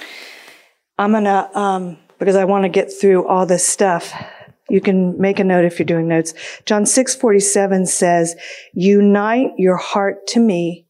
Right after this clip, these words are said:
and believe." When we choose to meditate, to ponder,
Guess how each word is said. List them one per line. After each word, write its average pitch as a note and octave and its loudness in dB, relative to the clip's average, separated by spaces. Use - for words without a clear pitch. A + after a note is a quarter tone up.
and F3 -4
believe." E3+ -2
When G#3 2
we A3 4
choose C4 2
to G#3 -4
meditate, G3 -2
to F#3 -14
ponder, F3+ -2